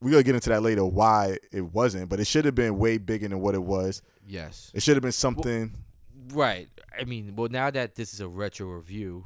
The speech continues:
Speaker 2: I
Speaker 1: Yeah.
Speaker 2: mean, there's no spoilers. Everybody knows that this is
Speaker 1: How it turned
Speaker 2: labeled,
Speaker 1: out.
Speaker 2: labeled a bust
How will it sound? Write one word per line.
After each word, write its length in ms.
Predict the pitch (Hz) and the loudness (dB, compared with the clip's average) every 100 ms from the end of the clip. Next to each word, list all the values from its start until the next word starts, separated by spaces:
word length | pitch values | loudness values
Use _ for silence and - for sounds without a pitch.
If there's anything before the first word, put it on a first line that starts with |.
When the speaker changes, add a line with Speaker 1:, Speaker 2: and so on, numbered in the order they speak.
| - | -12
Speaker 2:
I 80 | 110 | -6
Speaker 1:
Yeah. 60 | 98 | -6
Speaker 2:
mean, 180 | 87 82 | -6 -12
there's 160 | 92 98 | -14 -12
no 200 | 107 104 | -10 -10
spoilers. 760 | - - 104 98 85 82 - _ _ _ _ _ _ - | -14 -10 -10 -10 -12 -16 -20 _ _ _ _ _ _ -12
Everybody 500 | 107 104 95 95 90 | -10 -10 -10 -10 -10
knows 720 | 90 101 95 90 82 - - _ _ 90 | -12 -12 -12 -14 -16 -20 -20 _ _ -14
that 280 | 95 82 - | -12 -12 -12
this 180 | 95 | -10
is 340 | 98 90 - - 95 | -8 -10 -12 -16 -8
Speaker 1:
How 180 | 92 | -6
it 100 | 101 | -2
turned 160 | 104 87 | -2 -2
Speaker 2:
labeled, 80 | 95 | -4
Speaker 1:
out. 200 | 82 - _ 95 | -6 -12 _ -12
Speaker 2:
labeled 460 | 98 92 90 90 | -8 -8 -8 -12
a 60 | 85 | -12
bust 560 | 80 98 107 - - | -8 -6 -6 -10 -18